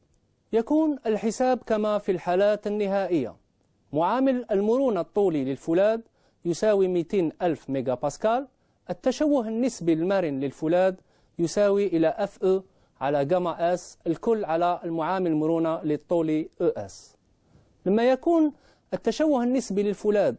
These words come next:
أقل أو يساوي التشوه النسبي المرن للفولاذ، هنا الإجهاد أو إجهاد الفولاذ يكون مساويا إلى إبسيلون اس مضروب في المعامل المرونة الطولي.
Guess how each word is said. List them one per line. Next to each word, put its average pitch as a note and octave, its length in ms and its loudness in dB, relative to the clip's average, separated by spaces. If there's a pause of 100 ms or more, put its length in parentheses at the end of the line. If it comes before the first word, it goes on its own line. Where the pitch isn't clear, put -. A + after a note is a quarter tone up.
(400)
أقل D#3+ 420 -4 (360)
أو D#3+ 80 0
يساوي F3 480 0
التشوه F3 480 -2
النسبي E3 420 -2
المرن C#3+ 560 -2 (100)
للفولاذ، D3 560 -2 (500)
هنا B3 420 -2 (340)
الإجهاد G#3 640 2 (720)
أو D3 180 -2
إجهاد B3 420 0
الفولاذ G3 500 0 (360)
يكون G3 340 -2
مساويا G3 680 0
إلى E3+ 300 -2 (120)
إبسيلون E3 520 -2
اس F#3 460 -2
مضروب D#3+ 400 0
في - 120 -6
المعامل F3 720 -2
المرونة E3+ 640 -2
الطولي. C#3+ 480 -4